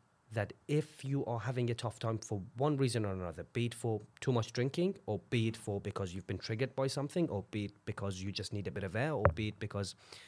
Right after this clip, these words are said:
it's been too cramped. You mentioned that the dance floor is quite packed, sometimes be triggering. That can sometimes be a bit too frustrating. You know, you get, you may get agitated by it. So if you need it, you can go to the safe space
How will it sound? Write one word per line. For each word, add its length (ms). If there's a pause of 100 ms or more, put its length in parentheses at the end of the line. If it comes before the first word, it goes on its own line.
(420)
it's 140
been 180
too 160
cramped. 280
You 80
mentioned 360
that 180
the 60
dance 220
floor 260
is 120
quite 280
packed, 380
sometimes 380
be 120
triggering. 500
That 180
can 160
sometimes 400
be 160
a 20
bit 220
too 140
frustrating. 680
You 60
know, 100
you 60
get, 200
you 100
may 120
get 140
agitated 580
by 140
it. 180 (560)
So 160
if 220
you 120
need 260
it, 260 (500)
you 160
can 280
go 120
to 140
the 60
safe 260
space 400